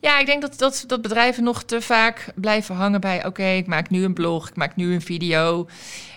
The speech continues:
Kijk eens naar, naar wat je er nog meer mee kan. Ik bedoel, deze podcast zou je kunnen uitwerken in nog een leuke blog. Ja, je maakt er ondertussen ook video van.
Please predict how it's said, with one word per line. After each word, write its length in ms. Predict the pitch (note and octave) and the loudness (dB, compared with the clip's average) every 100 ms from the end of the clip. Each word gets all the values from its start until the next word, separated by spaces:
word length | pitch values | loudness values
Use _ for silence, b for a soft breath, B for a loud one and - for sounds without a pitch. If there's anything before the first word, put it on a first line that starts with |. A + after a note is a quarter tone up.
| B | B
Kijk 300 | G#3+ B3 B3 | 2 2 4
eens 200 | A3+ A3+ | 0 2
naar, 480 | A3 G#3+ G#3+ G#3+ - | 4 6 6 4 0
naar 300 | G3 G#3+ F#3+ | 0 2 4
wat 180 | G3+ G3+ | 2 0
je 60 | |
er 120 | G3+ F#3+ | 2 2
nog 160 | F#3 | 2
meer 160 | F#3+ F#3+ | 0 0
mee 120 | E3+ | -2
kan. 400 | D#3 A2+ - F#3+ | -2 -4 -2 0
Ik 120 | G#3+ | 0
bedoel, 200 | G3+ G#3 | 0 0
deze 200 | G3+ G3+ | 0 -2
podcast 440 | G3 G#3+ - G3 - | -2 -4 -2 -4 -2
zou 120 | F3+ | -2
je 80 | F#3+ | -2
kunnen 240 | F#3+ E3+ | -2 0
uitwerken 640 | F#3 G3 F#3+ F3 F#3 F3+ | 2 2 4 4 4 0
in 80 | E3 | 0
nog 180 | F3 E3 | -2 -4
een 60 | F3+ | -2
leuke 240 | F3 F#3 | -2 -4
blog. 400 | F3+ B3+ D4+ - | -4 -2 -2 -4
Ja, 120 | A3+ | -4
je 160 | F3+ E3+ | -4 -4
maakt 220 | F3 E3+ | -6 -6
er 60 | F#3 | -6
ondertussen 400 | F3+ F3 F3 - | -6 -4 -4 -4
ook 120 | F#3 | -6
video 420 | C4 B3+ A#3+ A#3 | -6 -2 0 0
van. 460 | A#3 G3+ G3+ G3 | 0 2 2 0